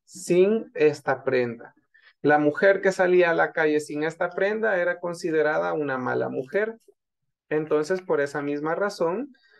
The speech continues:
eh, todas salían cubiertas con su chalina, ¿verdad? Por eso es tan importante y por eso ya hoy en día no se puede mencionar sin un posesivo. Yo tengo que decir si es mía, tuya, suya, nucuaxin, mucuaxin, icuaxin,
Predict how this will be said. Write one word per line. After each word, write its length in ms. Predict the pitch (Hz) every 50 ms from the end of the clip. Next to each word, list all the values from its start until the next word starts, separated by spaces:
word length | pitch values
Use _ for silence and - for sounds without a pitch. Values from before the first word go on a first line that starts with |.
| _ _ _ _
eh, 380 | - 151 151 143 135 135 139 131 117 110 - _ _ _ _ _ _ _
todas 440 | - 190 185 185 185 180 180 - _
salían 500 | - 151 143 147 156 156 151 147 143 -
cubiertas 760 | - 139 127 135 135 147 151 151 147 - - 123 120 - -
con 240 | - - 139 139 135
su 280 | 131 - - 185 185 180
chalina, 760 | - - - 135 127 127 135 147 151 147 135 127 117 107 -
¿verdad? 420 | - - - - - - - - - - -
Por 120 | - 135 131
eso 380 | 135 139 135 165 170 180 -
es 280 | - 143 147 147 - -
tan 240 | - 156 156 165 175
importante 680 | 180 180 180 196 196 196 190 190 175 170 175 170 196 202
y 20 |
por 200 | 190 190 165 143
eso 240 | 139 139 139 - 165
ya 220 | 160 156 147 143 -
hoy 320 | - 160 160 170 185 202 202
en 140 | 196 190 185
día 240 | 190 190 185 165 147
no 120 | 143 147
se 140 | 151 - 156
puede 300 | 156 - 160 156 156 160
mencionar 600 | 160 160 165 170 165 185 180 175 170 170 185 196
sin 260 | 185 - 180 160 156
un 220 | 156 160 160 160 156
posesivo. 720 | - 156 143 - 135 123 127 - 143 123 117 120 123 - _ - - - - - - - - _ -
Yo 160 | 160 165 -
tengo 240 | - 170 170 170 165
que 100 | - 160
decir 380 | 147 143 143 139 - 156 151
si 180 | 143 - - 139
es 160 | 131 127 123
mía, 640 | 139 143 156 175 185 190 185 185 180 170 156 156 - _
tuya, 440 | - 175 180 180 185 180 170 160 156
suya, 600 | 151 - - 185 185 185 185 180 165 165 160 - -
nucuaxin, 920 | 139 131 131 123 120 - - 151 156 156 160 160 - - - - 147 143 139
mucuaxin, 800 | 131 123 123 123 - 147 143 147 147 147 - - 143 135 127
icuaxin, 880 | 127 123 123 - 156 151 147 143 - - - - 147 135 131 131 131